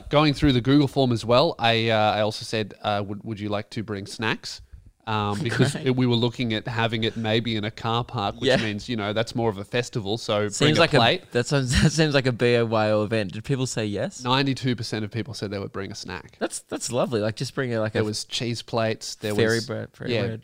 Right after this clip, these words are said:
Speaker 1: fairy bread. There was, like, sausages. There, some guy said he'd bring a barbecue.
Speaker 2: <laughs> Oh,
Speaker 1: And,
Speaker 2: that's great.
Speaker 1: and, and, and a smoke thing. So that's
Speaker 2: Perfect.
Speaker 1: good. So twenty twenty-two is gonna look great.
Speaker 2: Yeah, right. Well, um,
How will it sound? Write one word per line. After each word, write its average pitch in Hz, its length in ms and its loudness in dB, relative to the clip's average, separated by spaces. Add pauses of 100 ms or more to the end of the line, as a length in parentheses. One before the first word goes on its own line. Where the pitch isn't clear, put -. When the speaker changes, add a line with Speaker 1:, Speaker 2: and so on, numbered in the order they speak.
Speaker 1:
fairy 117 300 0
bread. 110 480 0
There 107 120 -2
was, 98 200 -4
like, 95 240 -6
sausages. 107 720 -6
There, 104 180 -4
some 113 240 -6
guy 107 140 -2
said 107 180 -8
he'd 101 140 -8
bring 110 200 -4
a 101 60 0
barbecue. 110 800 -2
Speaker 2:
<laughs> 180 80 8
Oh, 208 60 8
Speaker 1:
And, 196 100 6
Speaker 2:
that's 185 160 0
great. 135 280 4
Speaker 1:
and, 110 360 -2
and, 110 280 -4
and 107 180 -2
a - 20 -4
smoke 110 480 -4
thing. 139 440 -4
So 104 420 0 (400)
that's 117 260 0
Speaker 2:
Perfect. 123 300 0
Speaker 1:
good. 120 80 -10
So 113 200 0
twenty 143 320 0
twenty-two 120 420 -2
is 117 220 -2
gonna 110 220 -2
look 104 220 -4 (240)
great. 107 320 0 (160)
Speaker 2:
Yeah, 95 160 0
right. 92 280 4
Well, 104 200 2
um, 101 380 -2